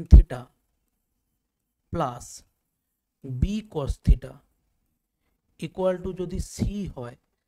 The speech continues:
তাহলে এইখান থেকে আমরা সরাসরি লিখতে পারি, এইটা একই থাকবে, এ থাকবে, এইটা এখানে চলে আসবে, এ cos theta, এটা একটা minus হবে, এটা কি হবে? বি sin theta,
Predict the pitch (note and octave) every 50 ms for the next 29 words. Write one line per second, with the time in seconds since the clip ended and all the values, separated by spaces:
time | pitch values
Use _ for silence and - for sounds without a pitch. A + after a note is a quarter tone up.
0 | _ _ _ _ _ D3+ D#3+ E3 - _ - E3+ F#3 E3 - - A3 G#3+ G3+ -
1 | - - - F3 F3 - - D#3+ D3+ D#3 D#3+ D#3+ D#3+ - - - D3 D#3 E3 -
2 | - F#3 F3+ F3+ E3 - - _ - - - C#3 B2+ B2 B2 - _ _ _ _
3 | _ _ _ _ _ _ _ _ - F3 F#3+ G3+ F3+ A3 G#3+ G#3+ - - - F3+
4 | E3+ E3+ - F#3+ G3 - - D#3+ - C3+ C3 B2+ - - - - F3+ F#3+ F#3+ F#3+
5 | - - - - B2 C3+ C3+ D3+ - _ _ _ _ _ _ E3+ F3 F#3 E3+ G3+
6 | G#3 G3+ - E3 - - F3 E3+ F3 - E3+ D3+ D3 C#3 C3 - - - C3+ -
7 | - _ _ _ - G3+ G#3 G#3+ G#3 G#3 - D#3+ C#3+ - - - - - - -
8 | - C#3 D#3+ E3+ _ _ _ _ _ _ _ _ _ _ _ _ _ _ _ _
9 | _ _ - F3 E3+ F#3+ F#3+ F3+ - F#3 E3 D3 C#3+ C#3 C#3+ C#3+ D#3 D#3+ D#3+ D3+
10 | - C#3 B2 C3+ C#3+ C3+ D#3 C#3+ - - D#3+ D#3 D#3+ D3+ E3 E3 C#3 B2 B2 -
11 | E3+ F3 F#3+ G3 F#3+ - - - C#3+ C#3+ C#3+ D3 D3 - - A#2+ - C3